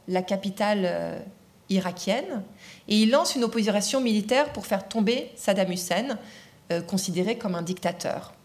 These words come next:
Alors, je vais pas rentrer dans les détails, mais entre parenthèses, à l'époque, la principale raison qui avait été avancée par George Bush, c'était la détention d'armes chimiques. Et c'est une information, en fait, qui va s'avérer fausse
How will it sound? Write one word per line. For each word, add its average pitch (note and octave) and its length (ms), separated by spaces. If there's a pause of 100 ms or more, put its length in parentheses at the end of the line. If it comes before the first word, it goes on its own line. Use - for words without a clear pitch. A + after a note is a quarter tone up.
(720)
Alors, F#3 220
je F3+ 60
vais F#3+ 80
pas A#3 100
rentrer B3 220
dans G3 100
les F#3+ 100
détails, B3+ 400
mais A3 200
entre A#3 260
parenthèses, G#3+ 760
à F#3 80
l'époque, F#3 400
la F#3 120
principale B3 640
raison G3 420 (260)
qui F3+ 80
avait E3+ 120
été F3 140
avancée F#3 380
par E3 160
George E3 260
Bush, D#4 320 (220)
c'était F#3 300
la F#3+ 120
détention G3+ 480
d'armes F#3 300
chimiques. F3+ 560 (420)
Et G3+ 60
c'est D4+ 200
une C4 300
information, A3 480
en C#4+ 60
fait, D#4 180
qui A3+ 140
va F#3+ 100
s'avérer A3 440
fausse - 420